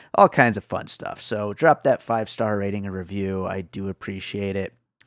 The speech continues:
You could also follow us on social media at Piecing Pod. Join our Facebook group, Popcorn and Puzzle Pieces,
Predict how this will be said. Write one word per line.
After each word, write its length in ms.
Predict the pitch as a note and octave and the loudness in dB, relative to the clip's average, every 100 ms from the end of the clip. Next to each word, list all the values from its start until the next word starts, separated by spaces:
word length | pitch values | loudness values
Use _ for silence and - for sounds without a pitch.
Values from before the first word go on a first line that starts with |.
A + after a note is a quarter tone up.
| _ _ _ | _ _ _
You 80 | C4 | 6
could 100 | B3 | 8
also 200 | F3+ D#3+ | 8 8
follow 320 | - C#3+ C#3 | 8 8 8
us 140 | C3+ C3 | 4 0
on 60 | |
social 340 | - B2 - A#2+ | -2 -2 0 0
media 360 | A#2 A#2+ A#2+ - | 2 2 0 0
at 300 | G#2+ G#2+ - | -6 -6 -8
Piecing 400 | A#2 A2+ A#2+ A2 | -8 -8 -6 -6
Pod. 420 | A#2+ A2+ G#2+ G#2 | 2 6 6 4
Join 220 | D3+ D#3+ | 0 2
our 80 | C#3+ | 2
Facebook 420 | - C3 - A#2 | 2 -4 -2 -8
group, 220 | - A#2 | -6 -8
Popcorn 480 | - B2 - - B2+ | 0 0 0 -2 0
and 80 | A2 | 0
Puzzle 280 | C3+ B2+ B2 | 0 0 -2
Pieces, 600 | - B2+ - A#2+ A#2 A2+ | -6 -6 -4 -4 -4 -8